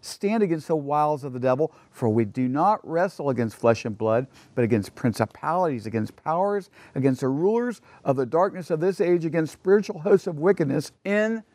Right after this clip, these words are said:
the heavenly places." And so we need to remember, our Savior Jesus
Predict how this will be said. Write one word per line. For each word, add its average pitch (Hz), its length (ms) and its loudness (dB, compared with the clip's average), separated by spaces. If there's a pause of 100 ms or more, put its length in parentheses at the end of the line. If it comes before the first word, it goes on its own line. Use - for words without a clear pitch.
the 220 180 0
heavenly 160 460 0
places." 165 480 0 (220)
And 151 200 2
so 196 340 0
we 147 180 -4
need 190 200 0
to 160 80 -8
remember, 160 560 -2 (1040)
our 160 200 0
Savior 151 520 0
Jesus 131 840 -6